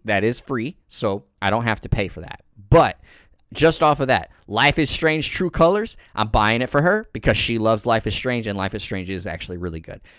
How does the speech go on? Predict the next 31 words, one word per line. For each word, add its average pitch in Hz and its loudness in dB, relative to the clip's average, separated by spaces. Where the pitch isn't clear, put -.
Tales 175 4
of 165 2
Arise, 156 2
I'm 147 4
super 135 -2
excited 117 2
for. 113 0
I 113 4
wanna 110 0
pick - -6
that 95 -2
up. 82 -4
N 156 -2
B 180 -2
A 175 -2
two 175 -8
K 170 -2
twenty-two, 170 -6
I'm 147 0
on 135 2
the 123 -2
fence 127 0
because, 110 -6
but 110 2
I 104 2
do 101 -4
love 92 -4
N 98 -6
B 90 -6
A 85 -4
games. 85 -14